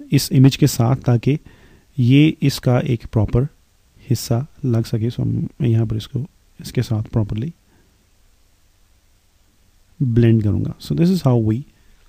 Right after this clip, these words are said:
blend things। <laughs> हम लोगों ने यहाँ पर इसको, अम, इस तरह adjust किया है। अगर आप लोग चाहें तो आप लोग एरो, अम, की, की मदद से आप लोग इसको थोड़ा सा और adjust कर सकते हैं, like this।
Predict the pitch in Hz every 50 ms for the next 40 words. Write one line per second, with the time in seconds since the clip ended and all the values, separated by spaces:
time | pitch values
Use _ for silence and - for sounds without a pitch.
0 | _ _ _ _ _ _ - 127 117 107 107 117 127 143 185 214 220 - - 98
1 | 92 110 - - - - - - - - - - - - - - - - - -
2 | _ _ _ _ - - - - - - - - - - - - - - - -
3 | - - _ _ - - 123 151 170 190 190 196 196 190 185 180 160 165 165 165
4 | 160 151 - - - 143 139 135 135 135 135 151 - 285 135 120 117 117 117 123
5 | - - 135 - - - 139 139 143 - 143 123 107 123 143 - - 165 160 151
6 | 165 - 147 127 113 117 117 113 120 120 113 - - - 131 131 131 147 151 139
7 | - 127 120 - - 123 117 117 120 113 117 113 120 117 117 - - - - -
8 | - - - _ _ - 143 127 120 117 117 117 117 117 117 113 113 107 - -
9 | - - - - _ _ _ _ _ - - - - - 120 - 127 117 113 107
10 | 110 - - 160 185 170 120 98 - 117 110 107 104 - - 185 185 202 - _
11 | _ _ _ - - - - 135 - 123 - - 113 110 - 120 110 98 104 98
12 | - - 101 98 92 98 101 - - 98 98 131 175 - _ _ _ _ _ _
13 | _ - 131 - - 113 - 180